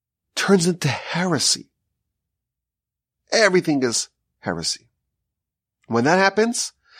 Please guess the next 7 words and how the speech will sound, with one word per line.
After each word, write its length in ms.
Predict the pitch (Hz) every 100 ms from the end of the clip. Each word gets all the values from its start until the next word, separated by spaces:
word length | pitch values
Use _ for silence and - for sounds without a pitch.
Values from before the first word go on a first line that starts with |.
| - -
those 300 | 151 208 220
are 120 | 202 -
also 680 | 185 254 - 170 120 101 - _ _ _ _ _
ripe, 480 | 110 117 131 139 - - _ _ _
propitious, 640 | - - 170 - 147 - - _ _ _ _ _ _ _ _
fertile 440 | - - 175 170
grounds, 680 | 131 143 135 104 101 - -